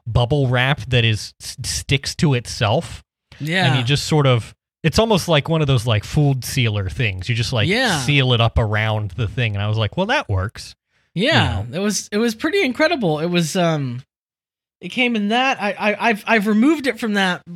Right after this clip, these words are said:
Speaker 2: before the show.
Speaker 1: Okay, very good. Yeah.
Speaker 2: Yeah. Now I see the box, uh,
Speaker 1: The
Speaker 2: of this
Speaker 1: box.
Speaker 2: key-, this keyboard.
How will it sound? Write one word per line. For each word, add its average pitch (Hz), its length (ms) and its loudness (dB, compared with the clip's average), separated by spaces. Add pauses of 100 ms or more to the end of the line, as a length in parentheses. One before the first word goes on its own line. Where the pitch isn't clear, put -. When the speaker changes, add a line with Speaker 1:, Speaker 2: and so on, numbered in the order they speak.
Speaker 2:
before 202 380 -2
the 175 80 0
show. 147 500 -2 (760)
Speaker 1:
Okay, 117 240 4
very 101 280 0
good. 92 260 -4
Yeah. 98 200 -4 (120)
Speaker 2:
Yeah. 151 360 -2 (260)
Now 214 380 2
I 233 100 4
see 240 200 -2
the 202 120 2
box, 185 560 0
uh, 156 480 2
Speaker 1:
The 127 80 4
Speaker 2:
of 147 160 4
this 147 140 0
Speaker 1:
box. - 100 -12
Speaker 2:
key-, 170 220 -2
this 160 180 0
keyboard. 131 640 -2